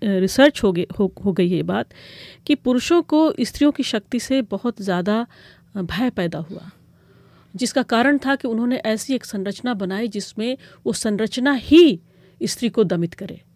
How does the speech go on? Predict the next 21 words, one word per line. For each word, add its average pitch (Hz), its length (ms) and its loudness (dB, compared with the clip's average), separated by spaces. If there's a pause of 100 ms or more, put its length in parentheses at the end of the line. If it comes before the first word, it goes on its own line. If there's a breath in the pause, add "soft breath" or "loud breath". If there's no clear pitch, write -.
(460 soft breath)
you 285 120 -2
know, 349 120 -2
individual 240 580 2
जो 285 100 2
है, 247 220 2
व्यक्तिगत 262 460 -2
रूप 233 180 -2
से 269 180 0
कोई 233 200 0
पुरुष, 233 400 -6
अ, - 300 -16
अकेले 214 580 -2
स्त्री 233 200 -6
को 220 140 -8
नहीं 294 160 0
दमित 240 280 0
कर 170 120 -8
सकता, - 360 -14
सारी 196 300 0
स्त्रियों - 300 -10
को। - 200 -18